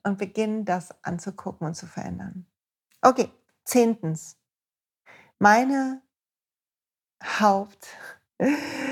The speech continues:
also wann fühle ich mich am besten? Und ich kann dir sagen: Lachen, Bewegen st-, oder Stille sind essenziell, um sich gut zu fühlen und all das täglich.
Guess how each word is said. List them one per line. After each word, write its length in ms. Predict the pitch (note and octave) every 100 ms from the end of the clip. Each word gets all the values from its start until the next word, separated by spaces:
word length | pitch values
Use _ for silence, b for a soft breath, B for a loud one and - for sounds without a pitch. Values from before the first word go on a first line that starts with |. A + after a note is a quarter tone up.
| C4 B3 A#3+ _ _ _ _ _ _ -
also 300 | G#3 A3 G3
wann 220 | B3+ D4
fühle 220 | - B3
ich 120 | A3+
mich 180 | A3+ A3
am 100 | F#3
besten? 440 | F3+ E3+ - - -
Und 180 | G3+ G#3
ich 140 | G3+
kann 140 | A3+
dir 120 | G#3 G3
sagen: 340 | F3+ E3+ E3
Lachen, 600 | F3 G3+ - C4+ C4+ D4+ _ _ _ _ -
Bewegen 800 | A3 G3 F#3+ F3 D3+ E3 E3 - _ _ _ _ _ -
st-, 300 | - - -
oder 220 | G3+ G3
Stille 560 | - - G3+ F3+ E3 F3+
sind 360 | - F#3 - -
essenziell, 800 | F#3 - F#3 - - G3+ G#3 G#3+
um 120 | G#3
sich 220 | G#3 -
gut 160 | G3 F#3+
zu 140 | F3
fühlen 380 | D3+ - D#3+ D#3+
und 200 | E3+ -
all 220 | - F#3+ F#3
das 280 | F#3 -
täglich. 600 | - - - E3+ F3+ _